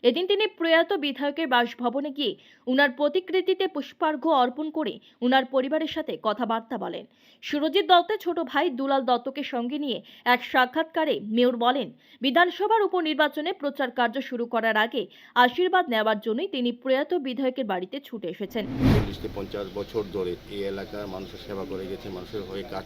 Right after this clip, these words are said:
Speaker 2: করে গেছে, মানুষের যিনি বিপদ আপদে সংকটে যখন সময় ওনাকে পাওয়া গেছে,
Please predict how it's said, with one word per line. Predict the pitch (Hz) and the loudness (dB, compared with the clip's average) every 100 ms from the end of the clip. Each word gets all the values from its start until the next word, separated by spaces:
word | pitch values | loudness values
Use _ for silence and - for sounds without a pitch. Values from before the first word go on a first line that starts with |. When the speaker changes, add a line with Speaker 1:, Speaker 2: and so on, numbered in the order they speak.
| - | -10
Speaker 2:
করে | 101 | -10
গেছে, | 101 98 95 | -8 -8 -10
মানুষের | 95 - 101 | -10 -12 -10
যিনি | 101 101 - - - 370 - - - - - 95 | -10 -10 -12 -16 -16 -16 -16 -16 -18 -18 -16 -14
বিপদ | 87 101 101 | -8 -8 -8
আপদে | 92 - 101 98 | -12 -10 -8 -8
সংকটে | 87 98 101 104 | -10 -10 -8 -8
যখন | 92 92 101 - - - - - - - | -8 -10 -10 -10 -10 -14 -18 -18 -16 -10
সময় | 117 127 113 | -6 -6 -6
ওনাকে | 104 98 92 | -10 -10 -10
পাওয়া | 95 95 | -8 -6
গেছে, | 95 90 - | -6 -8 -10